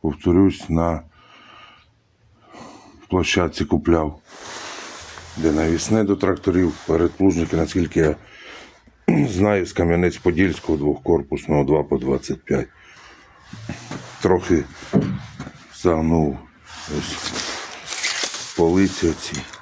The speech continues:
Вони були так рівніше трохи. Я позагинав, щоб краще кидало. Ну так, так, наче все нормально. Ну,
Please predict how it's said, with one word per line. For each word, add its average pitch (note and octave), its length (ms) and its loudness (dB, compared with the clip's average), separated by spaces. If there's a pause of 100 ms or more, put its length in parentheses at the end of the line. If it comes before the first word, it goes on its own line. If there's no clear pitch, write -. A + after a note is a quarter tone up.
(1300)
Вони D#2+ 200 2
були D2+ 280 4
так D2 220 0
рівніше D#2+ 540 2
трохи. - 380 -8 (360)
Я D#2 100 -2
позагинав, E2 640 2
щоб - 200 -4
краще E2+ 360 0
кидало. F2 500 0 (1500)
Ну C3 160 4
так, A#2 220 2
так, A#2 220 2
наче G#2+ 280 0
все G2+ 220 2
нормально. G2 680 2 (2500)
Ну, A2 300 2